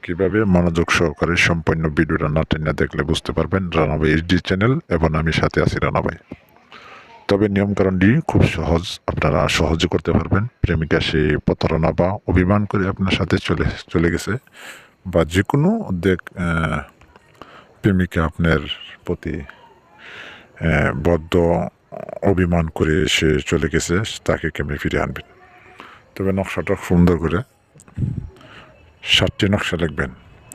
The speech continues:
বুঝবেন? সাতটি নকশা লিখবেন।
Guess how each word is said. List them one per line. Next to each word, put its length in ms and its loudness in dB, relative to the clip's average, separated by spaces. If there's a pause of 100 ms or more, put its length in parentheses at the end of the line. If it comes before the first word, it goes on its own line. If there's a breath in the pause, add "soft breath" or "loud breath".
(1400 loud breath)
বুঝবেন? 400 4 (1700 loud breath)
সাতটি 420 0
নকশা 300 0
লিখবেন। 360 2